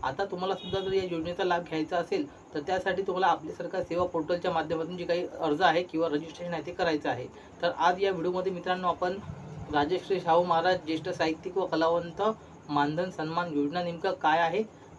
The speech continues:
ही योजना नेमकं कोणासाठी आहे, यासाठी या योजनेचा लाभ घेण्यासाठी कोणकोणत्या पात्रता लागतात, अटी, शर्ती आणि त्यानंतर या प-, या, यामध्ये अर्ज केल्याच्या नंतर निवड कशा पद्धतीने केली जाते,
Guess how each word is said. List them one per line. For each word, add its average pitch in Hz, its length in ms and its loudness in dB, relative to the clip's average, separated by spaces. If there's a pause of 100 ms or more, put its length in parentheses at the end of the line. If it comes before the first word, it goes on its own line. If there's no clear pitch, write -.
(100)
ही 170 140 -6
योजना 185 320 0
नेमकं 180 300 -4
कोणासाठी 175 560 -2
आहे, 185 280 0
यासाठी 180 600 0
या 170 80 -2
योजनेचा 160 380 -2
लाभ 175 200 2
घेण्यासाठी 170 360 -4
कोणकोणत्या 170 440 -4
पात्रता 156 460 -2
लागतात, 170 340 0 (380)
अटी, - 280 -4
शर्ती 156 480 -2
आणि 156 160 -2 (340)
त्यानंतर 170 420 -2 (300)
या 156 140 8
प-, 160 120 0 (140)
या, 160 200 4 (340)
यामध्ये 170 380 2
अर्ज 165 220 0
केल्याच्या 165 380 -2
नंतर 170 200 -6
निवड 170 260 2
कशा 170 260 -2
पद्धतीने 160 420 -4
केली 156 260 0
जाते, 170 380 0